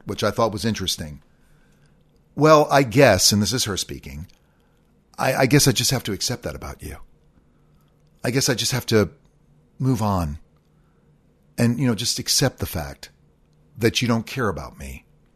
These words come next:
You don't love me." Because she set the goalpost and I didn't meet it. And had I met it,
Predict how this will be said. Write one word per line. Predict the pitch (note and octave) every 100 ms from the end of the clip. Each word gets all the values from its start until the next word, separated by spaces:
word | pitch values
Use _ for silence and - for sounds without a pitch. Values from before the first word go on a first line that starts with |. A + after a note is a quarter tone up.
| _ _ _
You | - G#2+
don't | A2+
love | G#2+ G#2+ -
me." | D2 C#2 - _ _ _ _ _ _ _ _ _ -
Because | C#3 C3+ - D#3+ B2 G2 - - - _ _ _ _ _ _ _ _ _ _ _ _ _ _ _ _ _ _ _ _ _ _ -
she | - B2
set | - C#3 -
the | A#2
goalpost | C3+ C3 - E2 E2 - - - - - - - _ _ _ _ _ _ _ _ C3
and | A#2+
I | A2+
didn't | A2 G#2+
meet | A#2 D#2+
it. | D2+ _ _ _ _ _ _ _ _ _ _
And | C3
had | B2+ D3+
I | C3+
met | A#2+ A#2+ C#3+
it, | A2+ G2+ -